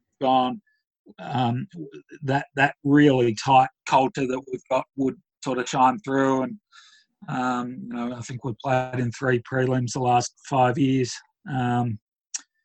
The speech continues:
and probably done so pretty undermanned in most of those years compared to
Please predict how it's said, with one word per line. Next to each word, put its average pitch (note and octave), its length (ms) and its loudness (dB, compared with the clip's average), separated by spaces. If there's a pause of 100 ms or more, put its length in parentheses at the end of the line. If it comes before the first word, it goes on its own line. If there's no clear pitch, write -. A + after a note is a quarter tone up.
(360)
and C3 420 -2 (100)
probably C3+ 280 0
done C3 300 2
so B2+ 460 2
pretty C#3+ 440 -2
undermanned B2+ 640 0 (320)
in C3 140 -6
most C3 240 -2
of C3+ 80 -2
those A#2+ 280 -2
years B2 280 -2
compared B2 480 -8
to - 180 -6